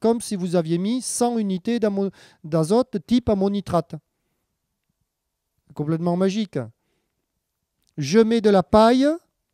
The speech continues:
qui a pas d'azote, et j'ai plein d'azote dans le sol, disponible pour le végétal. Comment ça marche ? La première question que je dois me poser, c'est quand je suis dans ton bois.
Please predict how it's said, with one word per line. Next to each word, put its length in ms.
qui 80
a 60
pas 140
d'azote, 420
et 200
j'ai 160
plein 240
d'azote 440
dans 160
le 120
sol, 340
disponible 680
pour 180
le 60
végétal. 540
Comment 300
ça 160
marche ? 400
La 100
première 360
question 440
que 160
je 120
dois 180
me 60
poser, 400
c'est 160
quand 180
je 140
suis 240
dans 160
ton 160
bois. 420